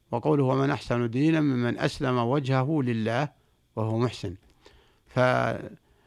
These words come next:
ومن يسلم وجهه لله فقد استمسك بالعروة الوثقى، فدل على، والعروة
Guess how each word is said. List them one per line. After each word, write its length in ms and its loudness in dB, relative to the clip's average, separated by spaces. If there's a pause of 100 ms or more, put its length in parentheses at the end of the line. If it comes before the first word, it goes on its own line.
(240)
ومن 220 4
يسلم 360 4
وجهه 300 2
لله 320 2
فقد 280 2
استمسك 640 2
بالعروة 600 0
الوثقى، 520 -2 (580)
فدل 400 2
على، 300 0
والعروة 380 0